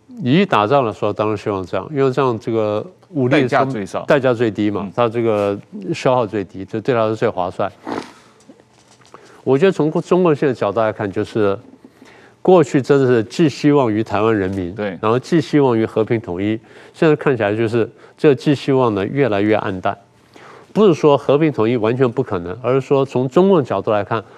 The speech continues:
Speaker 1: 和平统一的可能性是大幅下降了。一旦和平统一的可能性下降的话，就必须准-，准备武装统一嘛，就武力统一，向来是核战两手并用，这从来没有改过。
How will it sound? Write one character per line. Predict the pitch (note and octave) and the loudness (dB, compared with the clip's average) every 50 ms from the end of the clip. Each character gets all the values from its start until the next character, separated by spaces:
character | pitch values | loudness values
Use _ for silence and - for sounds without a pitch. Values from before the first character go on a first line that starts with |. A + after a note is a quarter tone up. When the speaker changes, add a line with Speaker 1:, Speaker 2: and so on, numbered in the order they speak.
| - - - - | -20 -20 -20 -20
Speaker 1:
和 | - - - C3 C#3 E3 | -12 -4 0 2 2 2
平 | D#3+ - D#3+ D3 D3+ D3+ | 2 0 0 -2 -2 -4
统 | - - A2+ G2+ G#2 A2 | -4 -4 -4 -2 -2 0
一 | B2+ C#3+ | -2 0
的 | C#3 C#3 A#2+ | 0 0 -2
可 | - - G2 | -2 -4 -6
能 | F2 F#2 G#2+ A2 | -6 -4 -6 -4
性 | - - A2+ | -4 -6 -6
是 | G2+ - A#2 | -4 -4 -4
大 | - - C#3 A#2+ A2+ | -2 -2 -2 -2 -2
幅 | - - G#2 G#2 | -2 -4 -6 -6
下 | - - G#2+ G2+ | -6 -6 -8 -4
降 | F2+ A#2+ G#2+ F#2 F#2 | -2 -2 -2 -2 -4
了。 | - - - _ _ _ _ _ _ _ _ - - - - - - - - - - _ _ | -8 -14 -18 _ _ _ _ _ _ _ _ -20 -20 -20 -20 -20 -20 -20 -20 -20 -20 _ _
一 | - C#3+ F3 G3 | 2 4 4 6
旦 | A3 G#3+ F#3+ D#3+ | 4 4 2 2
和 | - - C#3+ D#3+ | 2 2 2 4
平 | E3 F3 E3 | 4 2 2
统 | D#3+ - A2 A#2 | 2 2 0 2
一 | B2+ C#3 C#3 C3+ | 2 2 2 2
的 | B2 B2+ | 0 0
可 | A#2 - - A2 | -2 -2 -2 -2
能 | G#2+ A#2+ B2+ | -2 -2 -2
性 | - C#3+ B2+ A#2+ | -2 -2 -4 -2
下 | - - C3 B2 | -2 -2 -2 -2
降 | A2+ B2+ A2+ | -2 -2 -2
的 | G#2 | -2
话， | G2 A2 G2 | -2 -2 -2
就 | G2+ G2+ B2+ B2 | -2 -4 -6 -4
必 | A#2+ D3+ C#3 | -2 -4 -4
须 | A#2+ - B2 | -4 -6 -8
准-， | A2 G2+ F2+ F#2 A#2 C3+ | -8 -8 -8 -6 -8 -8
准 | C3 - A#2 G2+ F#2+ | -6 -6 -4 -4 -2
备 | C3+ A#2+ - | -4 -4 -4
武 | - G2 F#2 F#2+ | -6 -10 -8 -6
装 | A2+ A#2 A#2+ | -4 -4 -4
统 | A#2 - F#2+ D#2+ F2 | -4 -6 -8 -8 -6
一 | F#2+ G#2+ | -6 -6
嘛， | G#2 G2 E2+ F2 - | -6 -6 -8 -12 -8
就 | - B2 | -6 -4
武 | A2 G2+ G2 | -4 -4 -4
力 | G#2 A2+ A2 F#2+ | -4 -2 -4 -4
统 | - E2+ F2 | -6 -8 -10
一， | F#2 G2 G2 - - - - - | -10 -10 -10 -12 -18 -20 -20 -6
向 | - - E3 C#3 | -2 0 2 2
来 | C3 A#2 | 2 0
是 | - - | -4 -6
核 | - A#2 A#2+ | -4 -2 -2
战 | A#2+ - C3 A2+ | 0 0 -2 -2
两 | G#2 G2+ G#2 | -2 -4 -4
手 | - G2 F#2 | -4 -6 -6
并 | F2 A2 G#2 G2 | -4 -4 -4 -2
用， | G2 F#2+ F2 - - - - _ | -4 -4 -6 -8 -12 -20 -20 _
这 | - B2 | -6 -6
从 | A2+ - B2 B2 | -4 -2 -2 -2
来 | B2 B2 | 0 0
没 | B2 B2+ | 0 0
有 | A#2+ A2+ | 0 0
改 | - F#2+ E2+ | -2 -4 -8
过。 | D#2+ E2 A2+ G#2 G2+ | -4 -2 0 0 0